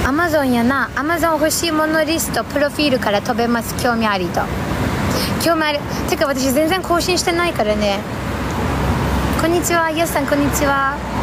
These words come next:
ますます美味しくなった。バニーリ。ますます美味しくなったってどういうこと？<laughs> どういうことですか？美味しくじゃなくて美しい。ビビ、ビビった。うつ-、あ、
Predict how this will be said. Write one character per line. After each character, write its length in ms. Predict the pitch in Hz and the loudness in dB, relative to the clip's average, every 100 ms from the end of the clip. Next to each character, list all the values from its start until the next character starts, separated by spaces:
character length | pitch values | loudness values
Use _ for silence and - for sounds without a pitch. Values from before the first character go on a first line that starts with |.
| - - - | 0 0 0
ま 80 | 302 | 0
す 100 | 311 | 0
ま 120 | 311 320 | 0 0
す 120 | 277 | 0
美 80 | 262 | 0
味 140 | 269 | -2
し 60 | - | -2
く 160 | 294 | 0
な 140 | 294 285 | 0 -2
っ 20 | - - - | -6 -6 -2
た。 260 | 247 226 226 - - - - 277 | 0 -2 -4 -8 -6 -4 -2 0
バ 80 | |
ニ 240 | 285 302 285 | 2 4 4
ー 20 | |
リ。 180 | 233 202 - 208 | 2 0 -2 0
ま 140 | 254 | 0
す 160 | 370 370 | 0 0
ま 120 | 370 | 0
す 80 | 349 | 2
美 60 | 320 | 0
味 100 | - | 0
し 60 | |
く 40 | 330 | -2
な 120 | 330 | -2
っ 20 | |
た 80 | 320 | -2
っ 40 | |
て 60 | 233 | 0
ど 100 | 226 | 0
う 40 | |
い 40 | 302 | 0
う 40 | |
こ 100 | 277 | 0
と？ 120 | - | -2
<laughs> 0 | |
ど 60 | 277 - - - - - - - - - - - - - - - - | -2 -4 -4 -2 -2 -2 -2 0 0 -2 -8 -8 -8 -6 -6 -6 -2
う 40 | 349 | 0
い 100 | 359 | 0
う 40 | |
こ 80 | 311 | 0
と 120 | 277 | 0
で 140 | 262 285 | 0 -2
す 100 | - | 0
か？ 200 | 240 233 302 - - - - - - - - - - - - - - - - - | 0 0 -2 -8 -8 -6 -6 -4 -2 -2 -2 -2 -2 -2 -2 -2 -2 -2 -2 0
美 60 | - | 2
味 100 | 440 | 2
し 80 | 392 | 0
く 80 | 392 | 0
じ 80 | 403 | 0
ゃ 40 | |
な 100 | 403 | 0
く 100 | 294 | -2
て 80 | 285 - | -2 0
美 100 | 330 | 0
し 280 | 381 415 339 | 2 2 0
い。 40 | - - - - - - - - - - | -2 -8 -8 -6 -6 -4 -4 -4 -4 0
ビ 100 | 269 | 0
ビ、 120 | 269 | 2
ビ 200 | 294 262 339 | 2 2 2
ビ 40 | |
っ 20 | |
た。 440 | 392 349 302 254 208 | 2 0 2 0 -2
う 40 | 269 | -6
つ-、 200 | - - | -8 -4
あ、 120 | 311 | -2